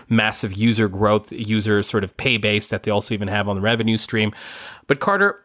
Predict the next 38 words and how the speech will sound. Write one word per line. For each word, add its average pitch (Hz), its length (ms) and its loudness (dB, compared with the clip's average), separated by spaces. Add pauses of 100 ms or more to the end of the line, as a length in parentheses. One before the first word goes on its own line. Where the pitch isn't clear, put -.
the 175 160 -2
concept - 800 -4
of 160 360 2
the 143 220 -4
anti-Elon, 131 920 0
the, 117 200 0
the 127 180 -2
concept 175 640 0
of 139 200 0
the 131 80 2
person 139 580 0 (280)
who 139 140 2
is 127 120 2
going 170 380 2
to 160 120 0
just 139 340 -2
be 160 280 -2
in 139 180 -2
a 135 60 2
space 143 600 -2
to 143 80 -6
kinda 131 280 -4 (400)
advocate 175 680 0
for 135 220 0
it, 107 160 -4
to 147 120 -6
be 170 160 2
on 175 120 2
the 160 80 0
front 170 480 0
edge 147 260 2
or 147 60 2
the 139 100 -2
cutting 156 380 0
edge, 117 260 -2
but 131 120 0
using 175 480 2
the, 151 260 0